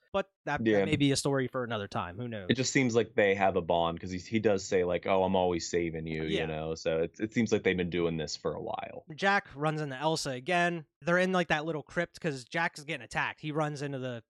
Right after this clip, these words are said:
Speaker 1: the little crypt, and she's already just hanging out there.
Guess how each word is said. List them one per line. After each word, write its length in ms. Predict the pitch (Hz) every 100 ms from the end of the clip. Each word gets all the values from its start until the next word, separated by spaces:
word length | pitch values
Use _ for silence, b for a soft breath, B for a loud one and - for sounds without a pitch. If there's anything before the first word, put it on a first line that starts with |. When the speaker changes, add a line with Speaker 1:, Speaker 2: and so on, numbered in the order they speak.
| -
Speaker 1:
the 80 | 127
little 200 | 135 -
crypt, 300 | 151 135 131
and 100 | 123
she's 220 | 202 202
already 300 | 160 147 127
just 200 | 123 -
hanging 380 | - 156 147 135
out 220 | 135 135
there. 300 | 143 135